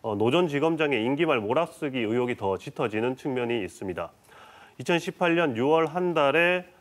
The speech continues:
대구지검이 쓴 특활비 사천백십사만 원 중 대부분인 약 삼천구백육십육만 원이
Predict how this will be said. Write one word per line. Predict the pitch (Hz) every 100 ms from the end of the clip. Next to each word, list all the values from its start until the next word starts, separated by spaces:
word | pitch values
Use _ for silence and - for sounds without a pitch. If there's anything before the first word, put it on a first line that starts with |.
| -
대구지검이 | 135 151 - 147 160 135
쓴 | 151
특활비 | 127 - 175 156 113 95
사천백십사만 | - 143 - 156 117 117 - - 165 - - 143 165 160
원 | 104
중 | 98 113 85 - - _
대부분인 | 120 135 175 147 135 151 107
약 | 104 -
삼천구백육십육만 | - 139 135 - 165 147 101 - 131 156 156 104 - 156 107 117 151 220
원이 | 113 127 151